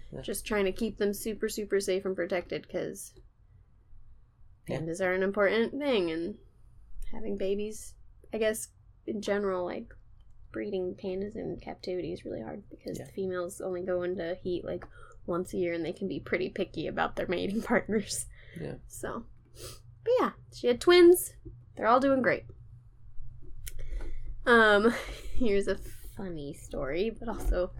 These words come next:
Speaker 2: a tad sad, but mostly funny. Um, forty cows escaped from a meat packing facility when a gate was <laughs> accidentally left open.
Speaker 1: Oh, no.
Speaker 2: <laughs> So there was a
Speaker 1: Oh, yay.
Speaker 2: stampede
Speaker 1: That's awesome.
Speaker 2: of cows <laughs> running away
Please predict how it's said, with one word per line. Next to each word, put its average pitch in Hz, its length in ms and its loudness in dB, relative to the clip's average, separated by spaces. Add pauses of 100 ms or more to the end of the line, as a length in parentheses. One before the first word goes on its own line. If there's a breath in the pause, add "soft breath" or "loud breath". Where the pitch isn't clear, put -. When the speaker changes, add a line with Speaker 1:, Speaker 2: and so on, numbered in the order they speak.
(680 loud breath)
Speaker 2:
a 185 60 -8
tad 180 540 -12
sad, 285 400 -8
but - 120 -8
mostly - 340 -10
funny. - 280 -10 (420 soft breath)
Um, 196 420 8
forty 240 400 4
cows 220 640 6 (320)
escaped 190 540 0
from 190 320 -2
a 170 160 0
meat 185 400 0
packing 240 420 -2
facility 285 600 2
when 220 180 4
a 165 60 2
gate 180 420 0
was 247 160 4
<laughs> - 0 -
accidentally 285 540 2
left 277 300 2
open. 170 440 8
Speaker 1:
Oh, 143 80 4
no. 143 720 6 (160)
Speaker 2:
<laughs> - 140 -14
So - 300 6
there 240 300 6
was - 200 4
a - 100 2
Speaker 1:
Oh, 285 160 8
yay. - 60 4 (440)
Speaker 2:
stampede 220 640 2
Speaker 1:
That's - 220 -2
awesome. - 420 -2 (300 loud breath)
Speaker 2:
of 247 260 2
cows 220 800 10
<laughs> 233 60 -2
running 247 380 8
away 277 320 2